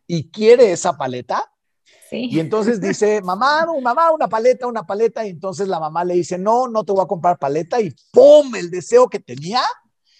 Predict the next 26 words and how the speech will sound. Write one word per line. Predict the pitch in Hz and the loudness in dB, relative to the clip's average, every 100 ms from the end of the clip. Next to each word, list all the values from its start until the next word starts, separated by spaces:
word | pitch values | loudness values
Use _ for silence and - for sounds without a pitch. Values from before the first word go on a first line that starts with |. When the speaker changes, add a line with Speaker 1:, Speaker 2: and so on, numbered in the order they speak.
| _ - | _ -14
Speaker 1:
no | 143 185 254 | -4 0 0
se | - 170 | 0 -2
puede | 208 214 | 2 2
cumplir | - 135 147 226 339 - _ | 0 -10 -4 -4 -4 -6 _
y | 160 | -6
Speaker 2:
Sí. | 165 220 | 0 0
Speaker 1:
entra | 311 208 165 170 - _ | 0 -4 -4 -6 -10 _
en | - 165 | -8 -8
estado | 151 - 160 165 | -8 -4 -2 0
de | 226 | -2
Speaker 2:
<laughs> | |
Speaker 1:
frustración. | - 127 - 117 131 92 _ _ _ _ - _ | -4 -10 -10 -10 -10 -12 _ _ _ _ -20 _
¿Ok? | 107 143 190 302 _ _ _ _ _ | -12 -6 -6 -8 _ _ _ _ _
Hasta, | 180 220 220 262 262 392 392 _ _ _ | -2 -2 -2 -4 -2 -4 -10 _ _ _
eh, | 165 156 156 151 123 - _ _ _ _ _ _ _ - | -2 0 2 0 -2 -8 _ _ _ _ _ _ _ 0
"Quiero | 196 208 | 2 2
ser | 220 | 0
un | 220 | -4
cantante | 180 160 175 180 180 | -4 -4 -4 -6 -8
profesional | 147 139 143 151 147 160 165 | -12 -12 -12 -12 -8 -6 -6
y | |
vivir | 139 135 156 | -6 -4 -4
de | 135 135 | -4 -6
eso". | 165 247 277 - _ _ _ _ _ - | -6 -4 -4 -4 _ _ _ _ _ 0
Hasta, | 190 220 - 247 262 370 - _ _ - | 0 0 -2 -2 -2 -6 -14 _ _ -6
eh, | 156 151 147 143 | -2 0 0 0